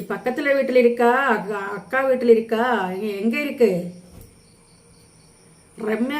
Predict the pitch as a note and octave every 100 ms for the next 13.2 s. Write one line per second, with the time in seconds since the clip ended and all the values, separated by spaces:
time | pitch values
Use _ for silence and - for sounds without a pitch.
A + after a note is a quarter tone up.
0 | C#4+ B3 G#3 E3+ F3+ F#3 F#3+ F#3 D#3+ D#3+
1 | - - - A3 A3 G3+ G3 F#3+ F#3+ F#3+
2 | F3+ - - - - - - _ - -
3 | F3+ G3+ C4 D#4+ D#4 B3+ G3 F#3+ G3+ D4+
4 | - - - _ _ _ _ _ _ _
5 | F3+ E3+ A3+ E4 D#4 D#4+ F4+ B3+ F#3+ A#3
6 | A#3 A3+ D4 F4 A#3 F3 E3 - - -
7 | - - - - - - - - E3 -
8 | - - - _ - _ E4 D#4 D4+ C4+
9 | B3+ B3+ A3+ - - - - - - -
10 | - - _ A3 A#3+ B3+ B3+ B3 A#3+ B3+
11 | B3 G#3 A3 A3+ B3 A#3+ A#3 A3+ A3+ A3+
12 | G#3+ G3+ G#3 G#3 F#3+ G3+ G3 G3+ F#3+ G#3+
13 | G#3+ A#3